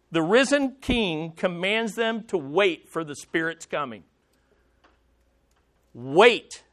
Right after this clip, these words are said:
for the Spirit's coming. It's happening. He's been exalted. The Spirit is coming. We talked about this last week. We will do a whole lesson on the giving of the Spirit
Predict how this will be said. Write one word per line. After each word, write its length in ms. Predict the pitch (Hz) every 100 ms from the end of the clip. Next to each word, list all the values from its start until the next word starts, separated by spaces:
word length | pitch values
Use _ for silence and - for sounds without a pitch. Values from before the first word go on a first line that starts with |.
| _
for 180 | - 165
the 120 | 156
Spirit's 560 | - - 202 185 175
coming. 440 | - 190 170 117 92 _ _ _ _ _ _
It's 180 | 147 -
happening. 600 | 226 254 392 269 220 131 _ _ _ _
He's 240 | 214 220
been 240 | 170 262 285
exalted. 720 | 269 220 262 285 - 202 147 - _ _ _
The 100 | 233
Spirit 560 | - - - 294 294 277
is 140 | 254
coming. 460 | - 247 233 160 156
We 120 | 190
talked 360 | - 240 226
about 260 | 226 233 208
this 180 | 226 -
last 300 | 226 214 233
week. 200 | 214 - - -
We 160 | 240
will 120 | 269 254
do 300 | 269 262 247
a 40 |
whole 380 | 208 254 262 226
lesson 360 | 269 254 226 202
on 140 | 196
the 80 | 196
giving 420 | 160 233 247 226
of 160 | 202 175
the 60 |
Spirit 600 | - - 240 214 131 -